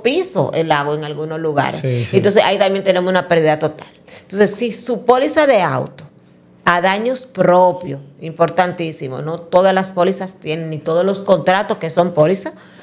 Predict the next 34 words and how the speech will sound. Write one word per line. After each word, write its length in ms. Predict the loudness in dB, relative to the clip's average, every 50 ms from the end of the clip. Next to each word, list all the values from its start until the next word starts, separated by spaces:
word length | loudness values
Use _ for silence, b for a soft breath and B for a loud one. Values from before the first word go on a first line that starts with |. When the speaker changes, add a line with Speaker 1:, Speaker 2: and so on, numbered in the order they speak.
| B B B -2
Speaker 1:
tienen 440 | 0 2 4 4 4 2 2 2 0
esa 220 | 0 0 0 -2
cobertura, 640 | 2 2 4 4 4 2 2 -2 -4 -2 0 0 2
daños 320 | 2 0 0 0 -2 -4
propios, 500 | -4 0 2 2 2 2 -2 -4 -8 -10 B B B B B _
vamos 300 | -2 -2 0 0 0 0
a 80 | 0
revisarlo. 800 | 2 2 0 0 0 -4 -6 -6 -4 -4 -4 -4 -6 -12 -18 -20 -20 B B B B _
Vamos 260 | 0 0 4 4 4
a 20 | 4
llamar 320 | 4 2 2 2 0 0
a 40 | 0 0
nuestro 220 | -2 -4 -6 -10
asegurador, 560 | -8 -8 -6 -4 -2 0 2 2 2 2 2 2
vamos 200 | 0 2 2 2
a 40 |
llamar 280 | 2 2 2 2 2 2
a 40 | 0
nuestro 280 | -2 -2 -4 -8 -6 -2
corredor 460 | -2 0 2 2 2 2 2 0 -2 B B B B B
y 120 | -4 -4
confirmar 800 | 0 2 2 2 2 0 -4 -4 -4 -4 -2 0 0 0 0 -4 B B B B B _ _ _
que 220 | 0 2 4 4 4
nuestro 400 | 4 2 0 0 2 2 4 4
vehículo 460 | 4 4 4 2 2 2 2 2 2 0
tiene 500 | -4 -6 -6 -4 -2 -2 -4 -6 -4 0
esas 460 | 0 2 2 2 -2 -4 -4 -6 -10 -10 2
dos 300 | 2 2 2 2 -2 -6
coberturas, 760 | -10 -10 -8 -6 -4 -4 -6 -6 -8 -12 -14 -14 -12 -14 -14 B B B B B B -2 0
porque 320 | 2 2 2 2 0 -2
son 340 | 0 2 2 2 0 0 -4 -10 -2
por 220 | 0 2 2 2 0
separados. 720 | -4 -4 -4 -6 -4 -6 -8 -8 -6 -8 -8 -8 -2 4
Speaker 2:
Bien, 380 | 6 6 6 6 2 -2 -4 B